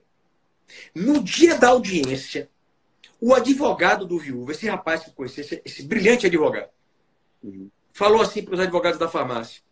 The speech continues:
Speaker 1: "Nós aceitamos o acordo com condição. Se vocês, o preposto e o procurador da farmácia, derem um abraço em meu cliente e pedirem desculpas." Todos choraram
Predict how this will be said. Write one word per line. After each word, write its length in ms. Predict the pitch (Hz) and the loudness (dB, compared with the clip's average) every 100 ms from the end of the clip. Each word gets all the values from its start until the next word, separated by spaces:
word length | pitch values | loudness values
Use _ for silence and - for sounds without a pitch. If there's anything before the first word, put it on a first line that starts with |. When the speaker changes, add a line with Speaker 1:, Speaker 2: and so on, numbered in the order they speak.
| _ _ _ _ _ - | _ _ _ _ _ -4
Speaker 1:
"Nós 180 | 185 | 0
aceitamos 580 | 214 214 220 - 214 208 | 0 0 -2 0 -4 -2
o 40 | 190 | -4
acordo 380 | - 180 190 | -2 -2 -2
com 140 | - 208 | -4 -6
condição. 520 | 233 233 - 143 143 _ _ _ _ _ _ _ _ _ _ _ _ _ _ _ _ _ _ _ | -4 -6 -8 -12 -12 _ _ _ _ _ _ _ _ _ _ _ _ _ _ _ _ _ _ _
Se 200 | _ - | _ -12
vocês, 800 | 190 208 - - 160 175 - - - | -2 -2 -2 -4 -2 -4 -8 -20 -16
o 80 | 139 | -4
preposto 640 | 160 - 165 202 202 - | -2 2 4 4 4 -2
e 40 | |
o 60 | 175 | -2
procurador 760 | 156 143 139 127 123 135 - _ _ | -2 0 0 0 0 -2 -4 _ _
da 120 | 127 | -6
farmácia, 640 | 131 120 117 120 135 - - _ _ _ _ _ _ _ _ - | -4 -4 -2 -4 -4 -10 -18 _ _ _ _ _ _ _ _ -2
derem 320 | 127 165 165 | 4 4 4
um 60 | |
abraço 500 | 165 113 131 165 175 | 2 4 4 4 2
em 40 | 160 | 4
meu 100 | 165 | 4
cliente 640 | 160 120 123 135 - - _ _ - | 4 2 2 -2 -8 -10 _ _ -10
e 60 | |
pedirem 360 | 123 139 135 147 | 0 2 4 4
desculpas." 800 | 127 - - 127 110 - - - _ _ _ _ _ _ _ _ _ | 2 -10 -8 -8 -10 -14 -14 -18 _ _ _ _ _ _ _ _ _
Todos 600 | 214 226 226 214 - - _ _ | -2 0 -2 -8 -16 -20 _ _
choraram 760 | - - 175 135 135 143 151 | -18 -6 -2 0 0 -2 -4